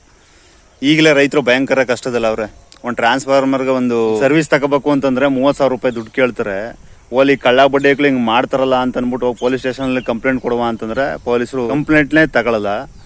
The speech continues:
ಊರಲ್ಲಿ ನ್ಯಾಯ ಕೊಡುವ ಅಂತಂದ್ರೆ ನ್ಯಾಯಗಾರರು ನಿನಗೆ ಯಾರು ತಲೆಯಲ್ಲಿ ಕೆಟ್ಟೋಗಿದ್ದ ಅಂತಂತಾರೆ. ಅಲ್ಲ, ನಾವು ಸಂಜೆ ನೆಟ್ಬಿಟ್ಟು ಹೋಗಿ ಬೆಳಿಗ್ಗೆ ಅಷ್ಟರಲ್ಲಿ ಈ ಥರ ಮಾಡಿದ್ರೆ ನಾವ್ ಏನಂತ ಮಾಡೋದು? ಯಾರ್ಗ್ ಹೇಳೋದು ಈ ಕಷ್ಟನ ಅಂತ? ಈ ಕಳ್ಳ ಬೋಳಿ ಮಕ್ಳು ಬರೀ ನಿಮ್ಗೆ ತೋರಿಸ್ತೀನಿ ಯಾರು ಅಂತ, ನೀವಾದ್ರೂ ನ್ಯಾಯ ಕೊಡ್ಸಿ ನನ್ಗೊಂದ್ ಸ್ವಲ್ಪ.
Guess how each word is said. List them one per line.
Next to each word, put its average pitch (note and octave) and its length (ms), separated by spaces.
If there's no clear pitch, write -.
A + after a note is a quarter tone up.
ಊರಲ್ಲಿ D3+ 320
ನ್ಯಾಯ C#3 240
ಕೊಡುವ C#3 240
ಅಂತಂದ್ರೆ C3 280
ನ್ಯಾಯಗಾರರು C3 460
ನಿನಗೆ B2 180
ಯಾರು B2+ 160
ತಲೆಯಲ್ಲಿ A#2+ 340
ಕೆಟ್ಟೋಗಿದ್ದ A#2 400
ಅಂತಂತಾರೆ. G#2+ 720
ಅಲ್ಲ, C3+ 220
ನಾವು C3 160
ಸಂಜೆ C3 300
ನೆಟ್ಬಿಟ್ಟು C#3+ 460
ಹೋಗಿ D3 340
ಬೆಳಿಗ್ಗೆ D3 720
ಅಷ್ಟರಲ್ಲಿ C3+ 400
ಈ C3 40
ಥರ B2+ 180
ಮಾಡಿದ್ರೆ A#2+ 840
ನಾವ್ B2 180
ಏನಂತ D3 380
ಮಾಡೋದು? B2+ 540
ಯಾರ್ಗ್ C#3 300
ಹೇಳೋದು C#3+ 240
ಈ C3+ 40
ಕಷ್ಟನ A#2+ 340
ಅಂತ? A#2 220
ಈ C3 40
ಕಳ್ಳ C3 380
ಬೋಳಿ C#3+ 320
ಮಕ್ಳು C3+ 440
ಬರೀ C#3+ 160
ನಿಮ್ಗೆ D3 180
ತೋರಿಸ್ತೀನಿ C#3 460
ಯಾರು A#2+ 260
ಅಂತ, A#2+ 140
ನೀವಾದ್ರೂ C#3+ 520
ನ್ಯಾಯ B2 220
ಕೊಡ್ಸಿ A#2+ 260
ನನ್ಗೊಂದ್ G#2+ 320
ಸ್ವಲ್ಪ. G#2 180